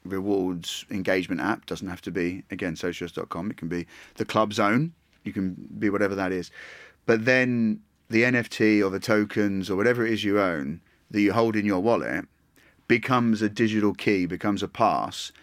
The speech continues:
that unlocks other channels. The benefit to the fan is that I don't have to have, you know, several different logins, or I don't have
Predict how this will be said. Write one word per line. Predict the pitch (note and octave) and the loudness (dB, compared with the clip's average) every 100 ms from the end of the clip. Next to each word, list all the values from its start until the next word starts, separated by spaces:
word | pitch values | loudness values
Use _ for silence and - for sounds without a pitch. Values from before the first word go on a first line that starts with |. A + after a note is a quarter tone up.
| _ | _
that | - - | -4 0
unlocks | A2+ A2 G2 G#2+ G2+ - - - | 2 2 2 2 0 0 -10 -4
other | G2 F2+ | -2 -2
channels. | - E2 C2+ C#2 - _ _ - - - | -4 -4 -6 -12 -20 _ _ -20 -20 -14
The | - | -4
benefit | A#2 A2+ G#2+ | -2 0 -2
to | - | -6
the | E2+ | -8
fan | - C3+ C2 D#2+ B2+ - _ | 0 0 0 -4 -4 -6 _
is | - G2 G#2 | -2 -2 0
that | G#2 F#2+ F#2 E2+ - G2 | 0 2 2 -2 -4 0
I | G#2 | 0
don't | G2+ G2 F2+ | 0 -2 -4
have | F2+ - | -8 -6
to | F#2 | -4
have, | F2+ E2+ E2+ - - | -2 -2 -4 -12 -12
you | F#2 | -8
know, | D#2+ C#2+ D2 - | -6 -8 -10 -10
several | - E2 E2+ | -6 -6 -6
different | E2 D#2+ E2+ | -8 -6 -4
logins, | A#2 A2 G2+ | 0 0 0
or | F2 | -2
I | |
don't | F2 | -4
have | E2+ | -6